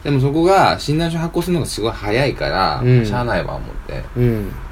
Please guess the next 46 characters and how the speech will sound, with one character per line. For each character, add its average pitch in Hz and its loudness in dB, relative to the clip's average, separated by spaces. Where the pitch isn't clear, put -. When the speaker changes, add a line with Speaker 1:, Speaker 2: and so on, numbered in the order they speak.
Speaker 1:
で、 113 4
受 101 0
け - 0
た - -4
ん - -6
で - -6
す - -6
ね。 95 -4
Speaker 2:
は - -6
い、 - -8
Speaker 1:
め - -6
ち 143 2
ゃ 135 6
く 104 2
ち 110 0
ゃ - 0
並 139 4
ば 170 -2
さ 165 2
れ 170 2
ん 180 0
の 151 -2
よ。 73 -4
Speaker 2:
は - -6
い。 - 0
う 120 2
ん。 95 -4
Speaker 1:
ま 90 -6
あ、 - -8
し - -8
ゃ、 123 -4
し 131 -6
ゃ 151 0
あ 175 0
な 131 -2
い - -4
わ。 - -6
Speaker 2:
う 123 -2
ん。 104 0
Speaker 1:
ん 123 2
で、 123 2
ま 113 0
あ、 90 0
み 98 2
ん 131 6
な 120 4